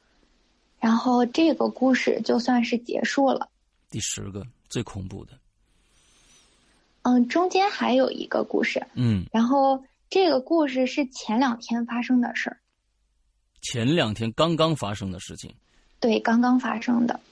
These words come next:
Speaker 2: 啊哈，那你是怎么着？是先不讲前两天这个事儿，还是怎么着？
Speaker 1: 这个故事特别的短，
Speaker 2: 啊，
Speaker 1: 就只是一件让我百思不得其解的事儿。
Speaker 2: 行。嗯，你说。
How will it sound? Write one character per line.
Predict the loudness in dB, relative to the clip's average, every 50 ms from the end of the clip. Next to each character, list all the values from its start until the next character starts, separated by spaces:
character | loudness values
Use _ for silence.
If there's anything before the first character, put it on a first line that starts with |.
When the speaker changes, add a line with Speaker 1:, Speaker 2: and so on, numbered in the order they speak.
| _ -14
Speaker 2:
啊 | -10 -8 -8 -6 -6 -6 -6
哈， | -6 -4 -4 -4 -6 -8 -10 _
那 | -8 -4 -4
你 | -4 -4
是 | -4 -6 -8
怎 | -6 -6
么 | -6 -6
着？ | -6 -6 -8
是 | -8 -8 -8
先 | -6 -4 -4 -4
不 | -6 -6
讲 | -8 -8 -10 -8
前 | -8 -8 -6 -6
两 | -6 -6
天 | -6 -6 -8 -8
这 | -8
个 | -8 -10
事 | -10 -10 -10
儿， | -10 -10
还 | -12 -12 -12 -12
是 | -12 -12 -12 -12 -12 -12 -14 -16 -18 -20 _ _ _ _ _ _ _ _ _
怎 | -16 -14 -14
么 | -12 -14
着？ | -16 -18 -20 _ _ _ _ _ _ _ _ _ _ _ _ -4
Speaker 1:
这 | 0 2 2 4
个 | 2 2
故 | 0 0 2 2 2
事 | 2 2 0 0 0
特 | -2 0 0 2
别 | 2 2 2
的 | 2 0 0
短， | 0 0 -2 -2 -2 -6 _ -10
Speaker 2:
啊， | -8 -6 -6 -6 -6 -10 -8 -2
Speaker 1:
就 | 0 0 0
只 | 0 0 -2
是 | 0 0 2 2
一 | 4 4 2 0
件 | 0 0 2 2 4 4 4
让 | 4 4 4 4 4
我 | 4 2 0
百 | -2 -4 -6 -6 -6
思 | -8 -4 -2
不 | 0 2
得 | 2 2 0
其 | -2 -4 -6 -2 -2 0
解 | 0 0 -2 -2
的 | -6 -8
事 | -4 -2 -2
儿。 | -2 -4 -4
Speaker 2:
行。 | -2 0 2 2 2 0 -2
嗯， | -4 -8 -16 _ _ _ _ _ _ -8
你 | -6 -6 -6
说。 | -4 -6 -8 -8